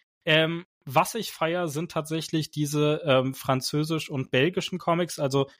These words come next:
Tim und Struppi, ultra geil, äh, Asterix und Obelix, ähm, und, äh, jetzt, jetzt, äh, hab ich absoluten Blackout.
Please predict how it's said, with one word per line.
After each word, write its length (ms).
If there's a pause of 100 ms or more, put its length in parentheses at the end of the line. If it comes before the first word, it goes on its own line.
(120)
Tim 160
und 100
Struppi, 480 (220)
ultra 360
geil, 280 (320)
äh, 120
Asterix 480
und 80
Obelix, 540 (460)
ähm, 540 (160)
und, 500
äh, 400 (1000)
jetzt, 360
jetzt, 320
äh, 160
hab 140
ich 220
absoluten 840 (340)
Blackout. 480